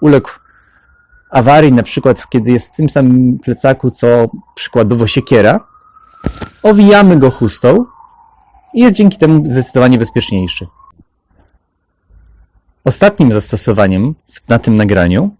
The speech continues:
będzie awaryjne rozbijanie szkła. Jeżeli z jakichś przyczyn potrzebowałbym rozbić szkło, na przykład butelkę albo jakąkolwiek ilość szkła, czy to szybę, zawinąłbym to, co potrzebuję rozbić, właśnie w chustę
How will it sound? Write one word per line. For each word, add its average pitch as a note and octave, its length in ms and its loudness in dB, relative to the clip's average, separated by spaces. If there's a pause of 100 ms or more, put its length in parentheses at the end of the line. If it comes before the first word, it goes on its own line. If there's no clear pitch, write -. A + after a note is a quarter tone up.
(200)
będzie B2 460 0 (100)
awaryjne F3 520 2
rozbijanie A#2+ 540 0
szkła. F2 320 -4 (560)
Jeżeli B2 340 2
z G#2+ 60 -6
jakichś D#3+ 280 -2
przyczyn C#3+ 340 -6
potrzebowałbym A#2 760 -2
rozbić F2+ 400 -4
szkło, F2 440 -6
na G2+ 100 -8
przykład F#2+ 520 -6 (360)
butelkę G#2 840 -4
albo F#2 680 -6 (280)
jakąkolwiek B2+ 800 -2
ilość C#3 300 -4
szkła, - 380 -4
czy - 160 -12
to A2 120 -6
szybę, A2+ 380 -2 (720)
zawinąłbym C#3 840 2
to, D#3+ 140 0
co D#3+ 140 -2
potrzebuję A#2+ 540 0
rozbić, G2 460 -4 (380)
właśnie C3+ 360 0
w - 100 -18
chustę E3+ 480 0